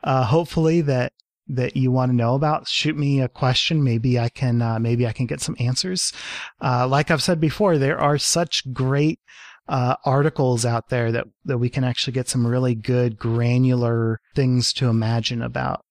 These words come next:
about James Webb. Uh, it's, it's really pleasing to me. So it's aesthetically pleasing that we can do that.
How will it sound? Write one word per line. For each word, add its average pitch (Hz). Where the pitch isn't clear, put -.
about 123
James 131
Webb. 131
Uh, 110
it's, -
it's 127
really 147
pleasing 120
to 117
me. 104
So 120
it's 117
aesthetically 123
pleasing 113
that 110
we 113
can 113
do 110
that. 110